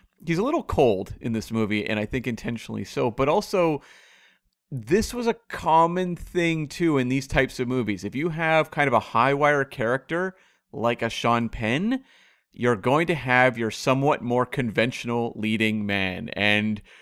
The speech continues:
I mean, this is conventional young leading man from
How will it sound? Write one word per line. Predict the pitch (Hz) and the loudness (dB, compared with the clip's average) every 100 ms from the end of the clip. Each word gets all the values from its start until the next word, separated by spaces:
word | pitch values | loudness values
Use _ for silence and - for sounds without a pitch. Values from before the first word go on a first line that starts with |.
| _ _ _ _ 110 | _ _ _ _ -4
I | |
mean, | 117 113 | 0 2
this | 135 151 | 2 2
is | 131 131 127 117 - | 4 4 4 2 -4
conventional | 127 113 104 135 139 139 135 139 117 | -2 0 2 2 2 0 2 2 0
young | 113 117 123 113 | 2 2 2 -2
leading | 113 117 113 | 0 0 2
man | 104 104 104 | 2 2 0
from | - 113 107 | 0 0 0